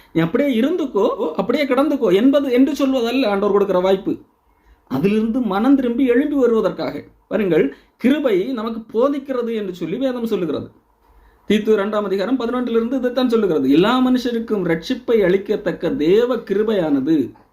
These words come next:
பிரசன்னமாகி", அப்ப அந்த கிருபை என்ன செய்கிறது? தே-, எல்-, எல்லா மனுஷருக்கும் ரட்சிப்பை அளிக்கத்தக்க தேவ கிருபையானது பிரசன்னமாகி,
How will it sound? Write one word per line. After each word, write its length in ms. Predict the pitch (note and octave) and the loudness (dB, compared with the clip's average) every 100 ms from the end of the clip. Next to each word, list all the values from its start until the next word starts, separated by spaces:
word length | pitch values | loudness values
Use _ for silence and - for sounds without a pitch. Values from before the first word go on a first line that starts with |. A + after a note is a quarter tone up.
| _ _ _ _ _ - _ _ | _ _ _ _ _ -20 _ _
பிரசன்னமாகி", 760 | C#3+ D#3 A3 A3+ F3 C#3+ D#3+ C#3 | -2 0 2 2 0 -2 -2 -2
அப்ப 160 | D3 D3 | -2 -4
அந்த 220 | D3 - | -4 -6
கிருபை 380 | - C#4+ D#4 A3+ | -2 0 2 0
என்ன 220 | G#3 C#4 | -4 -4
செய்கிறது? 380 | A3+ F3 C#3 B2+ | -4 -4 -4 -2
தே-, 420 | C#3+ G#3 A#3+ - | 0 2 0 -2
எல்-, 200 | D#3+ - - | -4 -6 -6
எல்லா 280 | D3+ G#3 | -2 0
மனுஷருக்கும் 760 | A3+ A3+ G#3+ G3+ G3+ A#3 C4 - - _ _ | 0 0 0 -2 -2 0 0 0 -10 _ _
ரட்சிப்பை 480 | D3 D#3 B3 A#3 A#3+ A3 | -6 -4 -4 0 2 4
அளிக்கத்தக்க 680 | G3+ G#3+ F#3 E3+ - G3 | 0 -2 -4 -6 -4 -4
தேவ 360 | D#3 F#3 B3 B3+ | 0 2 4 0
கிருபையானது 680 | A3+ G3+ G3 F#3+ F3 D#3+ D3 | -2 -2 -2 -2 -2 -4 -6
பிரசன்னமாகி, 960 | - D#3+ G#3+ A3+ G3 C#3+ C#3+ C#3 C#3+ - | -6 -6 -4 -2 -2 -2 2 4 2 -2